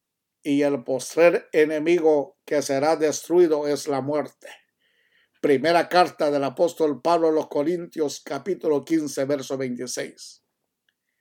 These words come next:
El último enemigo en ser destruido será la muerte. La muerte no tiene la última palabra.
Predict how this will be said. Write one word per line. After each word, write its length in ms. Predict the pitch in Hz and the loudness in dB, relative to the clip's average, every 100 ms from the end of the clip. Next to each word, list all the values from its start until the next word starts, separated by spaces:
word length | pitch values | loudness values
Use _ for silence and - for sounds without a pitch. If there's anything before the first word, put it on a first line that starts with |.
| _ _ | _ _
El 240 | - 139 180 | -2 6 12
último 580 | 277 254 - 277 254 247 | 12 10 6 6 6 6
enemigo 560 | 226 208 262 269 262 | 6 6 8 10 10
en 120 | 233 | 10
ser 300 | 190 226 226 | 6 6 6
destruido 800 | 196 214 - 202 247 240 208 - _ _ _ _ | 4 0 4 4 6 8 6 4 _ _ _ _
será 420 | - 156 156 180 | -4 2 4 8
la 140 | 175 | 6
muerte. 500 | 160 175 156 - - - _ _ _ _ _ _ _ _ _ _ _ _ - _ _ _ _ _ | 6 4 2 -4 -16 -18 _ _ _ _ _ _ _ _ _ _ _ _ -20 _ _ _ _ _
La 220 | 135 147 | -2 0
muerte 640 | 147 214 254 214 - 247 | 6 10 10 10 8 10
no 220 | 220 233 226 | 10 8 8
tiene 300 | 214 214 196 | 6 8 6
la 140 | 185 | 6
última 560 | 190 202 - 175 156 143 | 8 6 6 0 0 -2
palabra. 500 | 143 156 180 - | -2 0 -2 -4